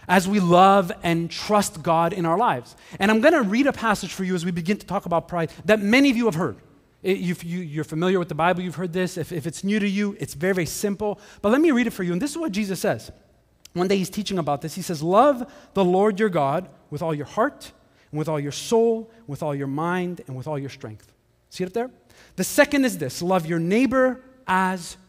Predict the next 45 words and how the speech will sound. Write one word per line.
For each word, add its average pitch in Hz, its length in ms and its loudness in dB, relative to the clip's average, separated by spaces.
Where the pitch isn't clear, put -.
yourself. 156 880 -6
There 185 200 4
is 147 120 -2
no 202 200 2
commandment 185 640 -2
greater 151 460 -2
than 131 320 -6
these." 143 460 -10
One 240 240 2
of 339 60 4
the 285 80 0
things 247 180 -4
that 196 120 -2
Jesus 185 460 -4
wants 202 260 -2
his 175 140 -6
disciples 180 480 0
and 175 60 0
his 165 100 -4
followers 180 260 -4
to - 60 -14
understand 170 640 -4
is 190 120 -2
that 226 200 4
one 254 260 4
of 330 100 6
the 277 80 6
ways 226 280 4
that 208 160 2
we 240 160 2
pay 220 160 0
attention 196 320 -2
to 165 80 -8
pride 190 320 2
in 175 80 2
our 156 140 2
life 147 500 -2
is 180 120 -2
to 180 100 -6
pay 202 160 -2
attention 180 360 -4
to 165 60 -8
what 165 140 -6
we 175 120 -6
love. 254 200 -6